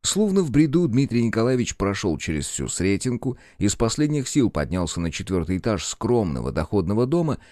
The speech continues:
и постучал в дверь, рядом с которой была прибита латунная табличка «Доктор Кристоп Якобсович Петуш, специалист по женским болезням».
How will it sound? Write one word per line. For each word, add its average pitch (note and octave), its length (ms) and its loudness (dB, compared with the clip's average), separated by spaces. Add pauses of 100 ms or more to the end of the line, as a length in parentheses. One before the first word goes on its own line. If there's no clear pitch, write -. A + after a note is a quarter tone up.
(100)
и A#2 100 0
постучал G#2+ 560 0
в B1+ 120 -8
дверь, A2+ 400 -2 (160)
рядом E2+ 340 0
с D2+ 100 -4
которой A#2 420 -2
была D2 240 -2
прибита B2 420 0
латунная D#3+ 480 0
табличка A2 640 -2 (240)
«Доктор A2+ 560 2 (140)
Кристоп E3+ 600 0 (100)
Якобсович G#2+ 840 0
Петуш, D2 500 -6 (180)
специалист G2 720 -2
по A2+ 160 -2
женским D#2+ 520 -2
болезням». A#1+ 680 -4